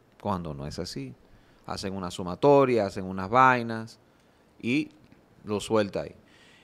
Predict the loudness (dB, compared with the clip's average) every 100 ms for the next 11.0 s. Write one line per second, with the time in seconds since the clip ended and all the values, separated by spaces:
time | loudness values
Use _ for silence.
0 | _ _ _ -4 6 8 8 6 2 -8
1 | -20 _ _ -20 -2 4 6 4 0 -2
2 | -2 0 -2 0 0 0 -4 -6 0 4
3 | 8 8 6 2 0 2 4 0 -2 -4
4 | -2 -2 -2 -2 -2 -2 -4 -10 -12 _
5 | _ _ _ -2 2 4 2 0 -4 -2
6 | 0 0 0 -4 -4 -2 -2 -4 -6 -4
7 | 0 0 0 -2 -6 -10 -14 _ _ _
8 | _ _ _ _ _ _ -12 -4 -2 0
9 | 2 2 0 2 4 4 6 6 4 2
10 | -2 -4 -6 -2 0 0 -4 -10 -16